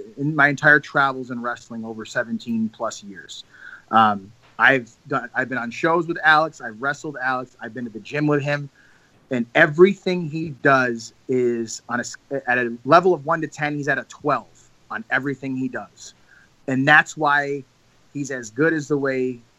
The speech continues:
uh, as good as he is. That's as, that's why he looks as good as he does. He's a,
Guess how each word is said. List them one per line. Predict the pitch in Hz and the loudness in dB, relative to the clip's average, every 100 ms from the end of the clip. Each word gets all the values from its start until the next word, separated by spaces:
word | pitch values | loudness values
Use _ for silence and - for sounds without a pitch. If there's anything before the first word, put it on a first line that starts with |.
| _ - | _ -8
uh, | 127 123 135 127 | -6 -4 -6 -6
as | 127 123 | -10 -4
good | 127 180 | 2 4
as | 185 151 | 4 0
he | 170 175 | 2 4
is. | 147 139 135 - _ _ _ | 4 2 -4 -10 _ _ _
That's | 127 131 - - | 4 4 4 -6
as, | - 127 120 120 | -2 0 0 -4
that's | 147 147 | -4 -4
why | 151 143 143 | 2 2 2
he | - 135 | -2 -8
looks | 123 131 170 - | -6 -4 -4 -4
as | 156 | -6
good | 139 151 | -2 -4
as | 143 123 | -4 -8
he | 135 | -12
does. | 123 120 110 107 - - _ _ _ _ - | -6 -6 -4 -8 -12 -18 _ _ _ _ -12
He's | - 165 143 | -2 0 2
a, | 143 | 0